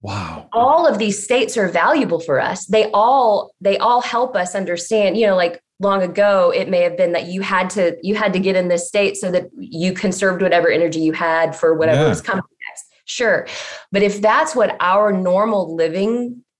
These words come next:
Speaker 2: is, and we're not ever try-, we're not ever getting to that widened vision and connectivity and creativity, um, it's no wonder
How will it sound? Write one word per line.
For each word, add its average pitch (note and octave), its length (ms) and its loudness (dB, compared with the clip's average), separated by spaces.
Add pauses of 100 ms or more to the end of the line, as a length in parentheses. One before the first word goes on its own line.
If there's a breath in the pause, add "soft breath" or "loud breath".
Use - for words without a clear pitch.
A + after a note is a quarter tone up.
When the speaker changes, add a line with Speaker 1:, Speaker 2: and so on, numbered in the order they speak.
(100)
Speaker 2:
is, A3+ 580 0
and G3+ 160 2
we're G3 120 4
not G3 320 0
ever A3+ 500 0
try-, - 240 -8
we're G3+ 160 0
not G3 180 2
ever G3+ 220 2
getting G3+ 360 0
to A3 180 -4
that F3+ 340 -2
widened F#3 500 0
vision F#3+ 460 0
and E3 240 -2
connectivity G3 800 -2
and F3 100 -2
creativity, G3 800 -4 (540 loud breath)
um, G#3 240 2
it's A3+ 200 0
no A3+ 160 4
wonder G#3 760 0